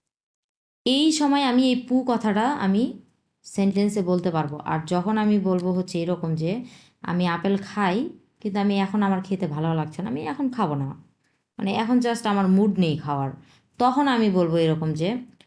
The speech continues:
for example, আমি আমার ফ্রেন্ডের বাসায় গিয়েছি, আমার ফ্রেন্ড আমাকে বলছে, "খাচ্ছ না কেন? আপেলটা খাও।" আমি এখন বলছি যে,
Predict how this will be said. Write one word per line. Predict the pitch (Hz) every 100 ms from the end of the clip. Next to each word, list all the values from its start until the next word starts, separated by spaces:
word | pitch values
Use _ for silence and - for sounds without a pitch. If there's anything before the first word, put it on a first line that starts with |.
| _ _
for | 240
example, | 247 247 247 240
আমি | 233 214
আমার | 208 208
ফ্রেন্ডের | 208 208 214
বাসায় | 208 202 208
গিয়েছি, | 208 240 262
আমার | 214 180
ফ্রেন্ড | 185 190 190
আমাকে | 185 180 180
বলছে, | 180 185 226 190 - - _ _ _ _
"খাচ্ছ | 208 202
না | 214 208
কেন? | 180
আপেলটা | 156 160 180 180
খাও।" | 170 170 208 302 - -
আমি | 175 185
এখন | 190 196
বলছি | 185 185 190
যে, | 175 175